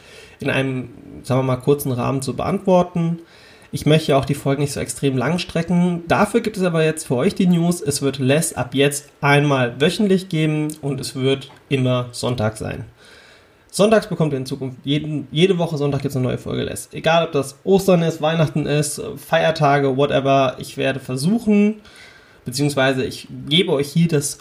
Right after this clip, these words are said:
Versprechen, dass ich, äh, mit bestem Willen daran arbeiten werde, jeden Sonntag eine Folge zu releasen. Knackige Themen, vielleicht auch jetzt aktuell in der Corona-Krise ein paar Tipps.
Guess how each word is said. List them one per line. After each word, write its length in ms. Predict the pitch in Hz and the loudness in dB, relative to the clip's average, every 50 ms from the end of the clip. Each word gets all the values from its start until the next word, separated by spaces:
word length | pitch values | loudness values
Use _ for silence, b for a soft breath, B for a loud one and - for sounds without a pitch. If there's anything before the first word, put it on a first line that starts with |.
| - _ - | -18 _ -4
Versprechen, 640 | - 120 117 - - 175 202 202 - 196 196 190 175 | -2 -2 -2 -2 0 0 0 0 0 0 0 0 2
dass 240 | 139 135 143 139 | 0 0 0 0
ich, 380 | - 139 135 135 - - - - - | -2 -4 -4 -4 -8 -14 -16 -14 -14
äh, 200 | - 65 - - - - - 139 135 139 143 | -12 -10 -10 -12 -12 -14 -14 -14 -14 -12 -8
mit 300 | 151 151 147 143 143 - | -4 -2 0 0 0 2
bestem 540 | - 175 214 208 - - 240 202 190 151 131 | 2 2 2 2 2 2 2 4 4 4 4
Willen 560 | 147 151 151 156 160 160 160 160 165 170 170 B B B B B B | 4 4 4 4 2 2 0 0 0 -2 -2 B B B B B B
daran 260 | - 123 123 127 123 - | -2 0 0 0 -2 0
arbeiten 420 | 123 135 139 143 143 135 147 135 | 0 2 4 4 2 2 0 -2
werde, 220 | 123 123 123 127 | -2 0 0 0
jeden 320 | 127 135 147 165 170 165 - | 2 2 2 2 2 2 0
Sonntag 260 | - 127 127 127 110 | 0 0 0 -2 -2
eine 160 | 104 117 127 | -4 -6 -8
Folge 300 | 123 - - - 120 117 | -8 -8 -8 -8 -8 -8
zu 140 | - - 127 | -8 -6 -6
releasen. 600 | 120 120 135 151 180 175 - 185 180 180 180 180 - - _ _ _ _ _ - - _ _ _ _ _ _ _ _ _ _ _ _ - - - | -4 -2 0 0 0 0 2 2 2 2 2 -2 -8 -18 _ _ _ _ _ -20 -20 _ _ _ _ _ _ _ _ _ _ _ _ -10 -6 -2
Knackige 440 | - 151 156 160 165 160 143 139 | 2 2 2 2 2 2 2 2
Themen, 360 | 143 156 151 160 165 165 165 160 | 2 2 2 4 4 2 2 2
vielleicht 320 | - 139 135 135 135 - | 4 4 4 4 2 0
auch 100 | 135 131 | 0 0
jetzt 140 | 135 139 - | 0 0 -2
aktuell 400 | 143 143 - 151 139 135 139 139 | -4 -2 -2 0 0 2 2 0
in 100 | 131 135 | 0 -2
der 80 | 127 | -4
Corona-Krise 680 | - - 147 139 165 185 185 170 - - 180 170 156 156 | -2 0 2 2 2 2 2 0 -2 -2 -2 -2 0 -2
ein 100 | 151 151 | -2 -2
paar 400 | 151 - 151 139 139 147 151 - | 0 2 4 4 4 4 2 0
Tipps. 460 | - - 170 170 170 - - - B | -2 -2 -2 -2 -4 -8 -10 -12 B